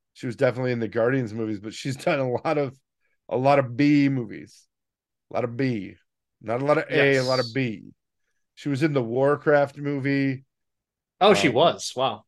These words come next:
Speaker 2: Okay.
Speaker 1: Yeah, I don't know. I don't even know what she did there. She was in Stepford Wives, but that was back in two thousand four. Like, her more recent movies are things that I haven't heard of.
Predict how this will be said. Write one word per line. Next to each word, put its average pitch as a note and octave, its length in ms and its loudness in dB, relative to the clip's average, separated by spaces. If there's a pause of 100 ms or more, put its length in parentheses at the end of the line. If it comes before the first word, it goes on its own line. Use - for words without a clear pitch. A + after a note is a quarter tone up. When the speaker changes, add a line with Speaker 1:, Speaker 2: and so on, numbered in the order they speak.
(120)
Speaker 2:
Okay. A#2+ 300 -10
Speaker 1:
Yeah, A2+ 380 0 (360)
I - 60 -10
don't F#2+ 180 -8
know. F#2+ 380 -10 (1200)
I - 60 -6
don't A#2 80 -4
even A2+ 120 -8
know A2+ 100 -2
what A2+ 120 -4
she B2+ 120 -10
did A2+ 200 -6
there. G2+ 140 -8
She - 140 -10
was C3 140 -6
in B2 80 -8
Stepford D#3 560 -2
Wives, C#3+ 380 4
but A2+ 200 -8
that C3+ 140 -2
was C3+ 120 -4
back B2+ 220 0
in A#2+ 120 -6
two A#2+ 180 -10
thousand A#2+ 400 -2
four. A#2+ 340 -6 (500)
Like, F2+ 120 -4
her D3 160 2
more D#3 200 6
recent D3+ 420 2
movies C#3 420 0
are G#2+ 240 -6 (420)
things C#3+ 300 0
that B2+ 100 2
I C3 120 6
haven't C3 240 6
heard B2 260 0
of. F#2+ 180 -4